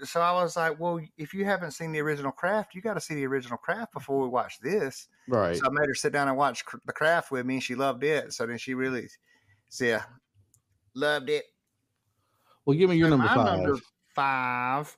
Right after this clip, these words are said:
Speaker 1: I'm gonna go with number five. I'm gonna go with The Cube. You ever seen
Speaker 2: Cube.
Speaker 1: The Cube?
Speaker 2: I have not seen it. I did when I was researching to refresh my memory on horror movies of the nineties, that popped up several times,
Speaker 1: The
Speaker 2: though.
Speaker 1: Cube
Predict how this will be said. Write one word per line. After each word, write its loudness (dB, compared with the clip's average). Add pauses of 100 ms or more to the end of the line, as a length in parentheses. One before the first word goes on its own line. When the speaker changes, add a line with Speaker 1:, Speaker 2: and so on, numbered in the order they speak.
(120)
Speaker 1:
I'm 0
gonna -2
go 2
with -2
number 0
five. 0
I'm -10
gonna -6
go 2
with 0
The -4
Cube. -2 (1160)
You -6
ever -4
seen -6
Speaker 2:
Cube. 0
Speaker 1:
The -2
Cube? -6 (360)
Speaker 2:
I 6
have 2
not 2
seen 4
it. 2
I 0
did 6
when 6
I 4
was 4
researching 4
to 4
refresh 2
my 4
memory 6
on 6
horror 4
movies 4
of 4
the 6
nineties, 4
that 2
popped 0
up 2
several 2
times, 0
Speaker 1:
The -4
Speaker 2:
though. -10
Speaker 1:
Cube -8